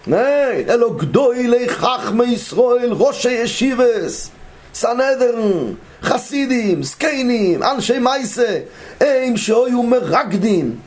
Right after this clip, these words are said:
מספקים, מנגנים, משמחים, במקדש בימי חג הסוכות. אלע מענטשן, כל העם, אנשים, כולם באים לראות ולשמוע.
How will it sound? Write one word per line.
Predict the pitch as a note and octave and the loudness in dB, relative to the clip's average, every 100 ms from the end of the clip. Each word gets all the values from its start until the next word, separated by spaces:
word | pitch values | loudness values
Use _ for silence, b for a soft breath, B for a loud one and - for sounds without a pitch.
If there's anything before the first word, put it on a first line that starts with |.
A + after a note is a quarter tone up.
| - | 0
מספקים, | G3+ - - C4 - - A3 E3+ B2+ - | 0 0 -2 -2 -2 -2 0 0 0 0
מנגנים, | G#3 A3+ G#3+ C#4 F#3 A3 A3+ F#3+ C#3 D#3+ | 2 2 2 0 0 0 2 0 0 0
משמחים, | A#3+ - C4 C#4 A#3+ A3 A3 E3+ C3+ - B B B | -2 -2 -2 -2 -2 -2 0 0 -2 -8 B B B
במקדש | - D#3+ A3+ G3 F#3+ | -2 2 2 2 2
בימי | F#3+ G#3+ | 2 2
חג | G3+ F3+ | 0 0
הסוכות. | E3+ E3+ E3+ B2 F2+ - B B B B B - - - - | -2 -2 -2 -2 -6 -12 B B B B B -20 -20 -6 -2
אלע | F3+ | 0
מענטשן, | E3 F3+ G#3 D4+ F#4+ | 2 0 0 -2 0
כל | F3 G3+ | 2 2
העם, | E3 A#3+ D#4 C4+ - | 2 2 0 -2 -2
אנשים, | A3+ A3+ G3 C#3+ - | -2 0 -2 -2 0
כולם | C#4+ D4+ E3+ | 2 2 2
באים | G3+ G#3+ | 2 2
לראות | D4+ E4 D#4+ - - | 2 2 0 -2 -2
ולשמוע. | E3 F3 G3 D4 D#4 C#4+ G3 | -2 0 0 0 2 0 -2